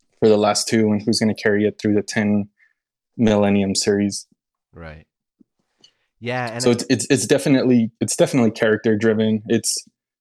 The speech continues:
Speaker 1: it's the profile, the way that they, um,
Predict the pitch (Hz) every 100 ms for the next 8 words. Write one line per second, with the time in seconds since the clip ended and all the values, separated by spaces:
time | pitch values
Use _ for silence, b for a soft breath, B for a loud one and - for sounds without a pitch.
0 | _ 110 - - _ - - 135 131 127
1 | 123 117 113 107 104 104 98 98 107 104
2 | 101 101 - _ _ _ _ _ - 107
3 | 101 101 104